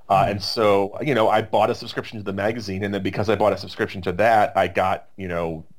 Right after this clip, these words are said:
Speaker 1: advertising for the conference. And I was like,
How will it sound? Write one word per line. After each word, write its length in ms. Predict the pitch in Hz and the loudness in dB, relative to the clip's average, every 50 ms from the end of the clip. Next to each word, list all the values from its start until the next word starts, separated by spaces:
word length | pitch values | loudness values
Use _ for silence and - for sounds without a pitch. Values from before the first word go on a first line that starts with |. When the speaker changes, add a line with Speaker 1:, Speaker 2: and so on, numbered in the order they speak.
| - - - | -16 -6 -2
Speaker 1:
advertising 760 | 95 95 104 110 113 - 107 92 92 85 85 87 82 80 78 | 0 0 2 0 -2 -2 0 0 0 0 -2 -6 -10 -10 -12
for 640 | - - - 104 92 90 90 87 85 85 87 82 - - - - - - - - | -12 -6 -4 -2 0 2 2 2 2 0 -2 -4 -6 -12 -20 -20 -20 -20 -14 -10
the 100 | - 95 | -8 -6
conference. 640 | - - 117 127 135 - - 80 71 67 - - - - - - - - - - - - - - - - - - - - - | -4 0 0 0 0 -2 -6 -10 -10 -10 -12 -16 -18 -18 -20 -20 -20 -20 -20 -20 -20 -20 -20 -20 -20 -20 -20 -20 -20 -14 -10
And 140 | 117 113 117 | -6 -2 2
I 160 | 120 117 113 | 4 4 4
was 180 | 110 101 - - | 2 0 -2 0
like, 320 | 113 104 101 95 95 - | 0 2 0 0 -4 -10